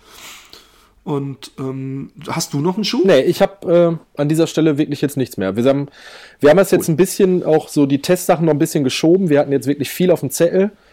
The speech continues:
Speaker 2: Ähm, ich
Speaker 1: Ja.
Speaker 2: bin gespannt, was da jetzt noch für die Frühjahrssaison auf, auf uns zukommt. Ich hab auf jeden Fall Bock. Ich hab noch mal einen kleinen Nachtrag,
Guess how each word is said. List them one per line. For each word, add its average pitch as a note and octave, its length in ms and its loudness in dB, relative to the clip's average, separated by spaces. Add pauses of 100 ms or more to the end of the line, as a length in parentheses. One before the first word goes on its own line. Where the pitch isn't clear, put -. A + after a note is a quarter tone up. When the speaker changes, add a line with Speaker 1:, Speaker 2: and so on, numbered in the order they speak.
(520)
Speaker 2:
Ähm, C#3+ 400 4
ich D#3 80 -2
Speaker 1:
Ja. D3+ 40 -4
Speaker 2:
bin E3+ 120 4
gespannt, D#3+ 280 2
was E3+ 120 0
da E3+ 80 4
jetzt D#3 140 2
noch D3+ 100 -2
für - 80 -2
die C#3 80 2
Frühjahrssaison D3 840 2
auf, C3 220 -4
auf C#3 200 -2
uns C3+ 140 -4
zukommt. G3+ 560 -4 (560)
Ich - 80 -2
hab D3 140 0
auf C3+ 120 -6
jeden D#3 160 2
Fall D3 140 -2
Bock. C3 340 0
Ich - 140 -2
hab G3+ 120 0
noch G3+ 120 -2
mal F3 120 2
einen C#3+ 100 -4
kleinen E3 340 0
Nachtrag, D3 640 -4